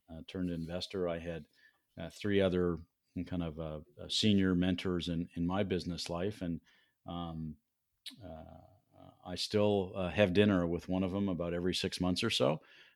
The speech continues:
And, uh, after every dinner, I always walk away with an aha. So, you know, even, even today, um, uh, it, I think it's an important thing to,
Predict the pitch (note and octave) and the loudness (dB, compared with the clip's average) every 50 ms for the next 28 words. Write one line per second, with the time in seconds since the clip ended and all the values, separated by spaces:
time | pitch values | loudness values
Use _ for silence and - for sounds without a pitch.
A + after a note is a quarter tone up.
0 | _ - F#2 F2 F2 F2 E2+ E2+ E2+ E2+ E2+ E2 E2+ E2+ E2 E2 E2+ E2+ E2+ F2 | _ -4 -2 0 2 2 2 0 0 0 0 2 2 0 0 0 0 -2 -2 -4
1 | F2+ - _ - F2 F2 F2 F2 - - G2 G2 G2+ G#2+ G2+ A2 A2 G2 A2 A2+ | -6 -10 _ -12 -12 -10 -10 -10 -6 0 4 6 8 10 10 10 10 10 10 10
2 | A#2 A#2+ A#2 G#2 G2 G2+ G2+ G#2 G#2+ G2+ F2 F#2 F#2+ F#2+ F#2+ - G2 F#2 F2+ F#2 | 10 10 10 10 10 10 10 10 10 10 10 10 8 8 8 8 6 6 8 8
3 | F#2 F2+ E2+ F2 E2+ D#2+ D#2+ D#2+ E2 D#2+ - D#2 D2+ C2 - - - _ _ _ | 6 6 4 2 0 0 0 0 -2 -2 -2 -2 -2 -2 -2 -6 -10 _ _ _
4 | _ _ _ _ _ - - - E2+ E2 E2 D#2+ D#2+ D#2 D#2+ D#2 - F#2+ E2+ D#2+ | _ _ _ _ _ -8 -4 0 0 2 2 2 0 -2 -4 -8 -8 -8 -6 -6
5 | D#2+ E2 F2+ F#2 F2+ F#2 G2 - - G2 G2 F#2 G2+ F#2+ - - F2+ F2+ F#2 F2+ | -6 -6 -6 -4 -2 -2 -4 -4 -2 -2 0 0 0 -2 -2 -2 0 0 2 2
6 | E2 D2+ D2+ D#2 - - - E2 D#2+ D#2+ D#2+ D#2+ D#2 D#2 D#2 D2 - _ _ _ | 0 -2 -6 -8 -12 -14 -12 -12 -10 -10 -10 -12 -12 -14 -14 -16 -18 _ _ _
7 | _ _ - - _ - - E2 D#2 D#2 D2+ D2+ D2+ D#2 D#2+ _ - F2 E2+ E2 | _ _ -18 -18 _ -16 -16 -16 -16 -18 -20 -20 -20 -20 -20 _ -20 -20 -20 -20
8 | D#2+ D#2 - - F2 - E2 D#2+ - E2+ D#2 D2+ - - F2+ F2+ D2 D#2 E2 - | -20 -20 -20 -20 -18 -18 -16 -14 -12 -12 -14 -12 -6 -4 -4 -4 -2 -4 -8 -10
9 | - E2 D#2+ D#2+ E2 - - E2+ D#2+ D#2+ D#2 | -8 -8 -6 -8 -8 -8 -8 -8 -8 -8 -10